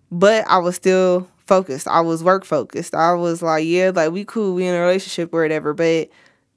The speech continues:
I'm still focused on whatever it is I'm doing over here." You know, I really wasn't trying to lose sight of things that I had going on, but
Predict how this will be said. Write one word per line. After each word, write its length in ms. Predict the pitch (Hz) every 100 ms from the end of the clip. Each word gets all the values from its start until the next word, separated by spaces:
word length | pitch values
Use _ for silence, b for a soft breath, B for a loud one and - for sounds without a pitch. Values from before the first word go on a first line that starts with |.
| _ _ _
I'm 240 | 190 208
still 280 | 208 - 185
focused 380 | 180 175 160 -
on 300 | 180 165 160
whatever 340 | 165 156 151
it 80 | 156
is 200 | 151 151
I'm 200 | 147 151
doing 240 | 156 151 143
over 200 | 135 147
here." 360 | 160 135 - _ _ _ _ _ _ _ -
You 160 | 185
know, 180 | 185 156
I 220 | 143 160
really 260 | 180 190 185
wasn't 280 | 165 165 165
trying 200 | 180 160
to 60 |
lose 320 | 156 170 165 165
sight 360 | - 175 165
of 500 | 80 156 147 151 - _ b b _
things 380 | 190 180 175 170
that 160 | 160
I 140 | 160 160
had 400 | 180 160 156 143
going 300 | 156 143 165
on, 280 | 208 185 175
but 240 | 165 151